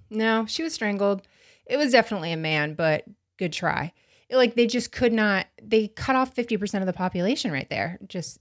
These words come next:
absolutely were not looking for a female. They were looking for a man, and that's, they had tunnel vision. And that was a huge issue, obviously. In mid two thousand five, Juana became involved with a taxi driver named Jose Francisco Torres Herrera.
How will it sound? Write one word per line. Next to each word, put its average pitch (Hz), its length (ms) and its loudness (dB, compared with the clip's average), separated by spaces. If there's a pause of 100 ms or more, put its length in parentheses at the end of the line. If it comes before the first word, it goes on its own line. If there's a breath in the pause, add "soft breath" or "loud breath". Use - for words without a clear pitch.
absolutely 202 520 -2
were 190 180 -2
not 185 200 -2
looking 180 280 -8
for 190 140 -10
a 185 40 -6
female. 269 300 -4
They 156 100 -4
were 156 100 -6
looking 175 280 -14
for 185 140 -12
a 185 40 -6
man, 180 340 -6
and 160 140 -8
that's, - 400 -10
they 165 120 -6
had 165 200 -6
tunnel 202 360 -4
vision. 160 420 -8 (340 soft breath)
And 196 140 -8
that 254 160 -4
was 226 120 -4
a 233 60 -4
huge 185 640 -4
issue, 254 360 -4
obviously. - 640 -4 (400)
In 208 100 -2
mid 208 160 4
two 226 100 0
thousand 202 320 2
five, 190 320 0
Juana 202 380 -2
became 269 320 -2
involved 180 420 0
with 185 120 -8
a 190 40 -8
taxi - 400 -10
driver 151 380 -4
named 160 300 -10 (100)
Jose 185 380 -2
Francisco 180 640 -8
Torres 190 480 -4
Herrera. 170 520 -4